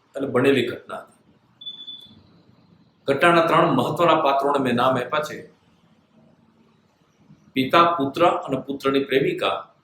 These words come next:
એ ત્રણને મેં નામ આપ્યા છે અંબાલાલ આંગડિયાવાળા, દીકરાનું નામ છે કુંતલ અને એની પ્રેમિકાનું નામ છે કુમાશ. કુમાશ એના નામ જેવી સુંદર હતી.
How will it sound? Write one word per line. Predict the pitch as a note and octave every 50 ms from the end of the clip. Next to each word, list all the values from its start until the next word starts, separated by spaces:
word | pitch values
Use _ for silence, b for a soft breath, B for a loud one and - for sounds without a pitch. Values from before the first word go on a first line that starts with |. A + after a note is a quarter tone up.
| _ -
એ | C3+
ત્રણને | C3+ - C3+ C#3+ D3 D#3 D3+ D3 C#3+
મેં | - D3+ A#2+ A2+
નામ | A2 B2+ D3 D3
આપ્યા | C#3 A#2 A2+ A#2 A#2 A#2+
છે | - C#3 - - - _ _ _ B2+
અંબાલાલ | B2+ C#3 C#3 D3+ D3+ D3 C#3+ C#3 C#3 C#3
આંગડિયાવાળા, | - - - B2 B2+ B2 C3 C3 C#3+ D3 D3 D3 D3+ - - - - - _ _ _ _ _ _ _ _ _ _ _ _ _ _ _ _ _ _ _ _ _ -
દીકરાનું | A#2+ B2 B2 D3+ D3 D3 C#3 C#3
નામ | C3+ C3 B2+ -
છે | - B2 A#2 -
કુંતલ | - A#2+ C3+ C3+ C3 D#3 D#3 D3+ - - - _ _ _ _ _ _ _ _ _ _ _ _ _ _ _ -
અને | B2+ B2+ C3
એની | C3 C3 -
પ્રેમિકાનું | A#2+ B2 B2 C#3+ D3 - C#3+ B2+ B2 A#2
નામ | A2+ A2+ A2+ A2+
છે | C3+ C#3 C#3 -
કુમાશ. | - - C3 A#2 G#2+ F#2 - - - - - - - - _ _ _ _ _ _ _ _ _ _ _ _ _ _ _ _ _ _ _ _ _ _ _ _
કુમાશ | - D#3 D#3 D#3 - -
એના | D#3+ D3 C#3+
નામ | B2+ B2 C3 C3 B2+
જેવી | C3+ C#3 C#3 C#3
સુંદર | - - - A2 G#2+ G#2 G2 G2 G2
હતી. | - _ _ _